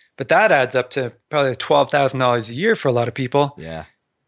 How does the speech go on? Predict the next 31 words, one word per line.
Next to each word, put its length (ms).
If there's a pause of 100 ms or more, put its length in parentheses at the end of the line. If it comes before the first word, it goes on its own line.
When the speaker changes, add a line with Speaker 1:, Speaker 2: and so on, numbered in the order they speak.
Speaker 1:
And 640
they 100
don't 180
notice 320
it. 120
And 140
then 240
they 120
think, 300
"Oh, 440
if 140
only 260
I 80
could 120
afford, 380
like, 180
a 60
twelve 360
hundred 240
dollar 520 (320)
all-inclusive 560
package 440
to 100
Cancun 420
in 60
the 120
winter. 320
Man, 380
travel's 420
so 140
expensive," 480